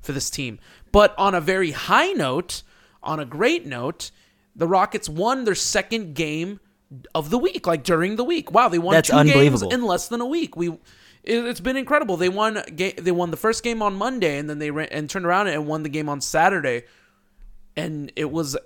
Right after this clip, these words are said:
Speaker 1: an incredible experience. We did not get to watch that. We got to kinda keep tabs on the game 'cause we were at the Royal Rumble, so we didn't watch it from beginning to end, unfortunately.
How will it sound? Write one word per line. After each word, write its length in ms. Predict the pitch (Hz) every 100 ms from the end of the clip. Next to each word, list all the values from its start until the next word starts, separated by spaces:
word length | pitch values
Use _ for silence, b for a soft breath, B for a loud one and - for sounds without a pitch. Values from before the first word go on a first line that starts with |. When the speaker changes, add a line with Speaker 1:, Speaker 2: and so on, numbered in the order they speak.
| -
Speaker 1:
an 140 | 151
incredible 440 | 147 165 151 151
experience. 440 | 160 - 165 180 185
We 80 | 165
did 120 | 143
not 200 | 135 127
get 100 | 131
to 80 | 123
watch 360 | 113 110 -
that. 300 | 156 156 214
We 140 | 151 147
got 260 | 135 123
to 140 | - 139
kinda 220 | 143 139
keep 180 | - 127
tabs 280 | - 131 123
on 100 | 120
the 60 |
game 280 | 117 147 185
'cause 160 | 180 127
we 60 |
were 80 | 123
at 220 | 107 127
the 40 | 123
Royal 220 | 120 117
Rumble, 220 | 120 165
so 100 | 160
we 60 | 143
didn't 180 | 123
watch 220 | 120 117 -
it 120 | 113
from 120 | 127
beginning 240 | 117 123
to 80 | 120
end, 100 | 120
unfortunately. 640 | 123 117 143 - 127 123